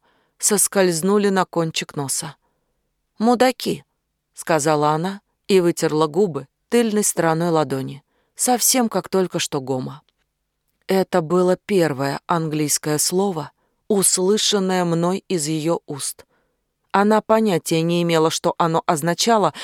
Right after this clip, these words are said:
но повторила его серьёзно, и её лицо сияло от гордости. Джек встал, открыл холодильник и спрятал голову за дверцей.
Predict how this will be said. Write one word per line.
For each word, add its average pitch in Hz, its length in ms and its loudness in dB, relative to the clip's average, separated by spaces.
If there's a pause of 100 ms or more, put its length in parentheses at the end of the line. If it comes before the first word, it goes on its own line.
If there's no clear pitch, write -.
(140)
но 214 160 2
повторила 214 560 2
его 170 300 2
серьёзно, 135 680 -2 (420)
и 214 60 0
её 180 320 4
лицо 196 420 0 (280)
сияло 180 520 4
от 143 120 -2
гордости. 139 640 -6 (840)
Джек 139 220 -10
встал, - 440 -8 (360)
открыл 160 480 -2
холодильник 147 880 -4 (360)
и 175 120 -2
спрятал 185 640 -2
голову 147 520 0
за 131 160 -4
дверцей. - 640 -10